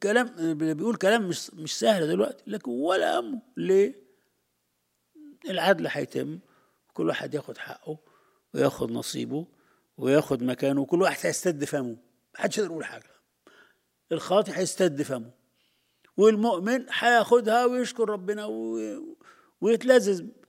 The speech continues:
بنعمة الرب اللي ربنا اداها له وإنه خلصه. فإن قبل الحصاد عند تمام الزهر، وعندما يصير الزهر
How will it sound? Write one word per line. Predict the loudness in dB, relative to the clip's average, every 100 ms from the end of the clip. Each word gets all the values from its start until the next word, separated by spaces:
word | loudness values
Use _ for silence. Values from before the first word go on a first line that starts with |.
| _
بنعمة | 0 2 2 2 2
الرب | 4 2 0
اللي | -6 -2
ربنا | -2 -2 -6
اداها | -6 -8 -10
له | -16 _ _ -6
وإنه | -4
خلصه. | -2 -2 -4 -8 -18 _ _ _ _ _ _ _ _ -2
فإن | 8 8 8
قبل | 4 8 8 10
الحصاد | 6 8 4 8 10 8 6 -4 -20 -20 -8 8
عند | 12 12 10 8 8
تمام | 8 8 10 12 12 12 12
الزهر، | 10 6 8 10 12 10 4 -8 -18 _ _ _ _
وعندما | 2 8 10 10 8 10 10 10
يصير | 8 6 8 8 8 6
الزهر | 4 8 8 8 0